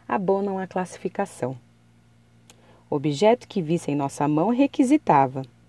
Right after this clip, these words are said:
Gostava de óculos alheios, e não os usa. Relógio de pulso, copos, xícaras e vidros em geral. Artigos de escritório, botões simples ou de punho. Não é colecionador.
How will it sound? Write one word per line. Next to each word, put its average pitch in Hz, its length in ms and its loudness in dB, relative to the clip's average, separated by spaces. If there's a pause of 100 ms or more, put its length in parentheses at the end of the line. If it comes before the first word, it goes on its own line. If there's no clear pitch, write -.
(200)
Gostava 147 500 0
de 139 160 -4
óculos 202 460 0
alheios, 175 680 -2 (220)
e 151 80 -2
não 156 240 0
os 277 180 0
usa. 131 360 -2 (580)
Relógio 151 420 -2
de 131 140 -10
pulso, 202 720 -6 (120)
copos, 175 580 0
xícaras - 840 -4
e 277 120 0
vidros 220 400 -2
em 226 140 0
geral. 190 380 6 (920)
Artigos 151 500 -4
de 147 80 -12
escritório, 170 840 2
botões 151 500 -4
simples 254 640 -4
ou 269 160 6
de 269 140 0
punho. 143 440 -2 (960)
Não 320 160 4
é 330 60 6
colecionador. 151 880 0